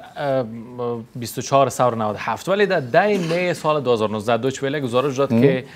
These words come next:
Speaker 1: مردم از مناطق تحت کنترل طالبان در بدخشان فرار می‌کنند. به نقل از یک باشنده محل نوشت که رنجی که مردم بدخشان از
Speaker 2: ام.
Speaker 1: دست طالبان می‌کشند بسیار زیاد است.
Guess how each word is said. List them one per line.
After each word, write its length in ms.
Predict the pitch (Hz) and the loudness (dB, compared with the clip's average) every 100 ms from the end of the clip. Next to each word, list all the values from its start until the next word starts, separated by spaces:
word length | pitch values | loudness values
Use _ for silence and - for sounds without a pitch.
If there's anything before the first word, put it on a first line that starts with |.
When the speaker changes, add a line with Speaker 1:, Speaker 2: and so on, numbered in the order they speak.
| - - | -20 -10
Speaker 1:
مردم 720 | 131 135 127 117 160 143 120 | 0 2 2 2 2 2 -2
از 240 | 117 127 110 | -4 -4 -2
مناطق 380 | 127 123 151 - | -2 -2 -6 -4
تحت 300 | 156 135 143 | -4 -4 -8
کنترل 440 | 135 120 147 156 | -8 -4 -2 -2
طالبان 440 | - 131 117 120 | 0 0 0 -2
در 140 | 117 110 | -2 -2
بدخشان 400 | 107 104 - 127 | -2 -4 -8 -10
فرار 360 | - 131 131 | -2 2 2
می‌کنند. 540 | 113 101 104 101 107 113 | 0 -6 -6 -8 -6 -2
به 80 | 131 | -2
نقل 340 | 139 143 143 | 0 0 0
از 120 | 127 | 0
یک 140 | 120 113 | -2 -2
باشنده 340 | 113 120 127 | -4 -4 -6
محل 360 | 127 117 127 117 | -4 -4 -2 -2
نوشت 320 | 117 117 - | -4 -10 -4
که 140 | 127 110 | -2 2
رنجی 420 | 139 180 170 160 | 2 2 0 -4
که 140 | - 139 | -2 0
مردم 380 | 127 120 139 | 0 0 -2
بدخشان 500 | 120 104 - 131 107 85 - | 0 -2 -4 -4 -4 -6 -10
از 140 | 113 104 | -8 0
Speaker 2:
ام. 60 | |
Speaker 1:
دست 300 | 131 127 143 | 0 0 -6
طالبان 760 | - - 120 113 110 123 123 104 | -8 0 0 2 0 0 -2 -4
می‌کشند 720 | 113 117 - 110 - 147 147 131 - - - - 131 | -8 -8 -6 -6 -2 -2 -4 -8 -14 -20 -20 -2 0
بسیار 460 | 131 151 131 101 | 0 2 2 2
زیاد 280 | 92 92 92 | -4 -8 -10
است. 220 | 92 - | -12 -14